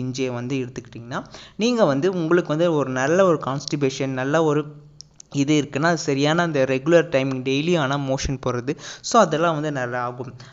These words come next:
And then வந்து இதுல என்ன, ந-, சில பேர்த்துக்குலாம் பார்த்தீங்கன்னா பசியே எடுக்காது.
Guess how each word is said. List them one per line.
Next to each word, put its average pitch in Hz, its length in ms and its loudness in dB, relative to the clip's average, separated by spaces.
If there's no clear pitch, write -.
And 160 200 -4
then 202 80 -4
வந்து 190 200 -4
இதுல 180 200 -2
என்ன, 170 280 -2
ந-, 131 220 -6
சில 160 120 0
பேர்த்துக்குலாம் 170 540 -2
பார்த்தீங்கன்னா 147 480 0
பசியே 185 420 0
எடுக்காது. 139 480 -2